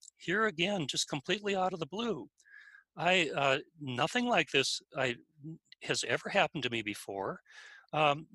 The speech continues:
but all of a sudden, I just started getting this internal, I don't know, internal understanding throughout all of my senses. And it kept growing, and it kept building, and it, what, what the message was, was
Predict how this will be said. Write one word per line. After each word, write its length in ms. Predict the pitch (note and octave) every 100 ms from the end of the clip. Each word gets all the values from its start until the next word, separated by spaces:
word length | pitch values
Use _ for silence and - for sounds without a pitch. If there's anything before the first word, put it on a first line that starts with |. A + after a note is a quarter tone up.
| E3 C3
but 100 | D3+
all 260 | C#3+ E3+ A3+
of 80 |
a 40 | G#3+
sudden, 380 | - D3 D#3+ F3
I 160 | D3
just 220 | C#3+ D3+ -
started 380 | - C#3+ C#3+ B2+
getting 320 | C#3 D3 C#3
this 200 | C3 -
internal, 680 | B2+ - - D3 D3+ F3+ F#3+ - - - _ _ _ _ _ _ _ _ _ - -
I 40 |
don't 180 | G3 F3+
know, 240 | C#3 E3 -
internal 560 | C#3+ B2+ - F#3+ E3+
understanding 920 | D#3+ D#3+ E3 - D3+ F3+ A#3+ A#2+ A2+ - _
throughout 360 | - E3+ D#3 D3+
all 300 | C#3 C#3+ A3
of 120 | A#3+
my 180 | F3 D#3+
senses. 720 | - F3+ A#3+ - D3+ - - - - - - - - -
And 120 | E3
it 120 | -
kept 300 | F3+ D#3 B2+
growing, 500 | B2 F3+ B3 G3 A#2+
and 100 | B2
it 120 | B2
kept 220 | - D#3+ - _
building, 540 | E3 B3 F3+ A2+ - - _
and 240 | C#3+ D3 C#3+
it, 160 | D3 C3+ _ -
what, 240 | C#3 D3+ -
what 160 | C#3 C#3
the 80 | C#3
message 440 | D#3 F3 D#3 -
was, 420 | B2+ F#3+ G3 E3 -
was 340 | D3+ C#3+ -